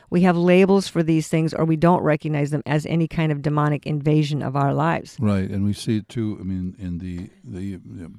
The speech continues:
Speaker 2: political realm as well. I mean, that, uh, this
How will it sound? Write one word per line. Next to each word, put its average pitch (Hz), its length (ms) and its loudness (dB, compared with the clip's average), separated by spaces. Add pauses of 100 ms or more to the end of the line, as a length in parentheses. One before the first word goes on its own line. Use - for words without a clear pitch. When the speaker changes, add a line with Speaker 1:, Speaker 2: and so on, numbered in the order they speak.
Speaker 2:
political 107 580 -6
realm 90 480 -6
as 82 100 -12
well. 87 560 -10
I 92 80 -12
mean, 87 320 -8 (560)
that, 90 300 -10 (180)
uh, 90 280 -18
this 95 440 -12